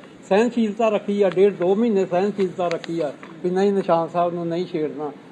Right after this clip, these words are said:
ਅਸੀਂ ਬਾਹਰ ਅਕਾਲ ਤਖਤ ਸਾਹਿਬ, ਸ਼੍ਰੋਮਣੀ ਕਮੇਟੀ, ਕਾਰਪੋਰੇਸ਼ਨ,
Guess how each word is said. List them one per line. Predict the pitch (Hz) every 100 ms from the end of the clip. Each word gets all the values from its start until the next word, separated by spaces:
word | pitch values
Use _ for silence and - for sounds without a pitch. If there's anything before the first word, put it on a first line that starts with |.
| -
ਅਸੀਂ | 170 190
ਬਾਹਰ | 170 208 208 - -
ਅਕਾਲ | 185 180 185
ਤਖਤ | 175 202 - 196
ਸਾਹਿਬ, | 190 190 185
ਸ਼੍ਰੋਮਣੀ | 175 170 175 185 190
ਕਮੇਟੀ, | 190 185 175 190 190
ਕਾਰਪੋਰੇਸ਼ਨ, | 185 175 175 175 208 196 190 202 185 175